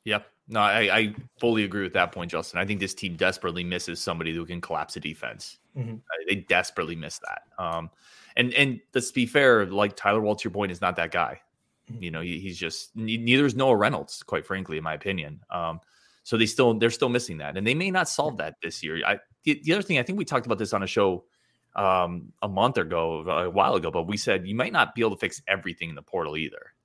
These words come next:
Speaker 1: Like, it, you know, I, it, is it reasonable to think that this is a Final Four team next year?
Speaker 2: No.
Speaker 1: That's my point. Like,
Speaker 2: <laughs>
Speaker 1: probably, no, no. I mean, my point though is people expect everything
Speaker 2: I
Speaker 1: to be fixed in one offseason.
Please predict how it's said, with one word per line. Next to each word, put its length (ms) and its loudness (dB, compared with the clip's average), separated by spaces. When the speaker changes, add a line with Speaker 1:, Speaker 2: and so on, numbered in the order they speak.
Speaker 1:
Like, 280 -6
it, 340 -6
you 160 2
know, 140 4
I, 120 6
it, 260 -4
is 200 -2
it 100 2
reasonable 380 2
to 100 0
think 200 0
that 100 0
this 120 -6
is 60 -6
a 80 2
Final 260 -2
Four 220 -2
team 220 -8
next 280 -14
year? 220 -12
Speaker 2:
No. 280 -10
Speaker 1:
That's 200 6
my 80 4
point. 340 2
Like, 120 2
Speaker 2:
<laughs> 100 -14
Speaker 1:
probably, 400 6
no, 160 10
no. 160 8
I 140 8
mean, 180 4
my 140 6
point 280 0
though 180 6
is 140 2
people 280 -2
expect 340 0
everything 280 4
Speaker 2:
I 20 -2
Speaker 1:
to 80 -4
be 40 -14
fixed 300 -2
in 120 -4
one 160 -4
offseason. 720 -2